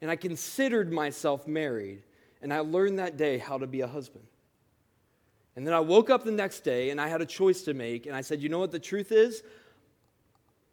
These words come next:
I'm a husband, and so I'm going to be a husband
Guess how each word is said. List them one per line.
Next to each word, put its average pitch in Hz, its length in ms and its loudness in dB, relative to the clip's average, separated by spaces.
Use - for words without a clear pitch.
I'm 175 140 0
a 165 40 0
husband, 156 420 -4
and 123 80 -16
so 175 200 -12
I'm 170 320 0
going 147 400 -2
to 123 420 -6
be 135 100 -2
a 117 60 -2
husband 110 680 -10